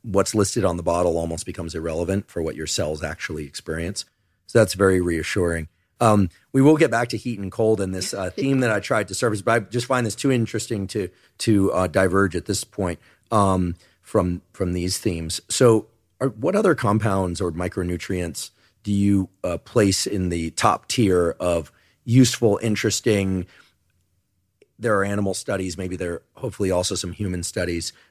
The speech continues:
Speaker 1: Uh, we've talked about a few. Uh, I know you've talked a lot about omega-three fatty acids. So if you had to do your kind of top three,
Speaker 2: Yeah.
Speaker 1: um, your, your superstars of nutrients for the brain and body,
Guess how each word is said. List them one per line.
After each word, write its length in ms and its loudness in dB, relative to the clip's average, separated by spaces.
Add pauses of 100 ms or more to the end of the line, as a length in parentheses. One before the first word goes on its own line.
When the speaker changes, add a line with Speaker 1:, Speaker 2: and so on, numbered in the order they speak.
(120)
Speaker 1:
Uh, 60 -8
we've 140 -8
talked 240 2
about 180 2
a 60 0
few. 480 -2 (400)
Uh, 60 -8
I 120 -4
know 100 2
you've 120 0
talked 220 0
a 40 -2
lot 140 0
about 160 -4
omega-three 500 -4
fatty 300 -4
acids. 500 -4 (220)
So 240 6
if 160 4
you 100 10
had 120 4
to 100 0
do 140 2
your 280 2 (220)
kind 100 -4
of 100 -8
top 360 -4
three, 600 -10 (120)
Speaker 2:
Yeah. 100 -14 (120)
Speaker 1:
um, 480 -8 (180)
your, 300 -8
your 140 -10
superstars 920 0
of 400 -4
nutrients 600 0
for 400 -2
the 100 -6
brain 300 -2
and 120 -6
body, 400 -4